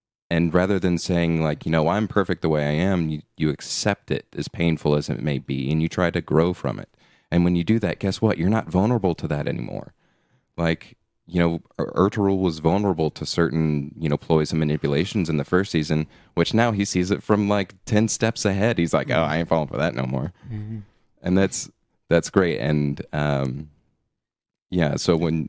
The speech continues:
Speaker 1: when people talk about, like, evolution of consciousness and, and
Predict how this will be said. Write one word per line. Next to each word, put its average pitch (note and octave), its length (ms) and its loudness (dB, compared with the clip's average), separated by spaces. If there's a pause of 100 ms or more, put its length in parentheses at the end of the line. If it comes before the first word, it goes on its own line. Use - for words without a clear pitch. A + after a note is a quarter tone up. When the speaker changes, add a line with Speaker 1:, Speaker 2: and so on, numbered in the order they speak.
(100)
Speaker 1:
when F2 160 2
people F#2+ 220 0
talk - 260 -2
about, D2+ 280 0
like, C#2+ 160 -6
evolution D#2 460 0
of D2 80 -4
consciousness D2+ 580 -6
and, C#2+ 380 -2
and C2 460 -6